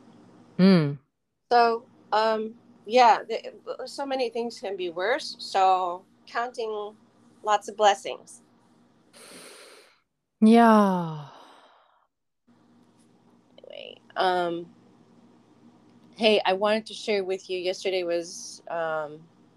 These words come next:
Speaker 2: Martin Luther King Day, right?
Speaker 1: Mm-hmm.
Speaker 2: So I was so excited because I was listening to his I Have a Dream speech.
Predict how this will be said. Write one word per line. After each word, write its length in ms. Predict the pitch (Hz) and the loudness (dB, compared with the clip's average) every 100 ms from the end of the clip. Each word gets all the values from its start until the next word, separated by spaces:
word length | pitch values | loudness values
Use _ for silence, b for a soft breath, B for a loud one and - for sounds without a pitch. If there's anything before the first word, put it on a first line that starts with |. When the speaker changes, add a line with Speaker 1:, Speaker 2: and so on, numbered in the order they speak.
| _ _ _ - | _ _ _ -4
Speaker 2:
Martin 320 | 190 170 180 | -2 0 -2
Luther 240 | 180 185 | -4 -6
King 280 | - 202 196 | -8 -6 -4
Day, 220 | 180 156 | -2 -4
right? 340 | 151 170 208 247 _ _ _ - | -2 0 0 -4 _ _ _ -14
Speaker 1:
Mm-hmm. 540 | 151 170 165 165 180 185 _ _ _ _ _ - | -10 -8 -6 -4 -4 -6 _ _ _ _ _ 0
Speaker 2:
So 360 | 190 185 185 - | 4 4 2 0
I 120 | 208 | -4
was 140 | 220 | -6
so 540 | - - - 220 214 208 | -10 -10 -2 0 2 0
excited 520 | 202 - 214 196 185 | -2 -6 -4 -4 -6
because 200 | 185 190 | -10 -6
I 100 | 185 | -6
was 140 | 175 | -6
listening 500 | 180 190 202 185 180 180 | -8 -8 -4 -2 -2 -6
to 360 | 202 180 170 165 - _ _ _ _ _ _ _ - - - - - | -2 0 0 -2 -8 _ _ _ _ _ _ _ -20 -20 -20 -20 -4
his 200 | 202 - | -4 2
I 140 | 175 208 | 4 4
Have 220 | 175 180 | 2 -2
a 40 | |
Dream 340 | 170 185 170 185 | -6 -4 -2 -4
speech. 960 | - - 185 175 - - - - - | -8 -4 -2 -2 -6 -14 -14 -16 -18